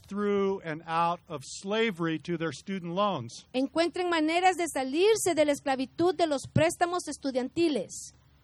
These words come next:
Speaker 1: The teaching, the education that Paul is talking about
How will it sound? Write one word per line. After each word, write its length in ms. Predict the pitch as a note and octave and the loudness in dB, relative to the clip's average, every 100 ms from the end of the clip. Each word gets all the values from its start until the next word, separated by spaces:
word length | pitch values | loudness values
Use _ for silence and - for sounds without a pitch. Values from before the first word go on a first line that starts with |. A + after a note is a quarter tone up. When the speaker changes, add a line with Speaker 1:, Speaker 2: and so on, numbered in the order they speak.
| _ _ | _ _
Speaker 1:
The 140 | D#3+ D#3+ | -8 -8
teaching, 760 | - C#4+ D4 - F3+ F3+ G3 - | -4 -2 -2 -2 -2 -2 -6 -12
the 160 | E3+ F#3 | -6 -2
education 840 | G#3 G#3 G3 A3+ B3 A#3 A#3 G3+ | 0 -2 -4 0 0 -2 -4 -4
that 100 | F3+ - | -4 -6
Paul 400 | - C4 D4 C#4 | 2 4 6 4
is 100 | F#3 | 0
talking 480 | - F3+ D#3 D3+ D3 | -4 -4 -2 -4 -10
about 420 | C3 C3+ B2+ C3 | -8 -4 -4 -6